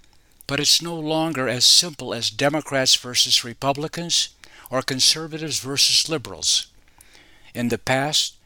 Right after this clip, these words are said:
we all argued for our own political views and policies.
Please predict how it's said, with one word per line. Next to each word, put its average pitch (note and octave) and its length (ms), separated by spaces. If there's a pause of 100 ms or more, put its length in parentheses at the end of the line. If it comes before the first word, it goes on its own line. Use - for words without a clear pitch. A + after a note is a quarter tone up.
(180)
we E3 140
all F#3+ 300
argued A2+ 420
for A#2 180
our G#2+ 260
own B2+ 220
political A#2 560
views G#2+ 360
and G#2+ 160
policies. - 800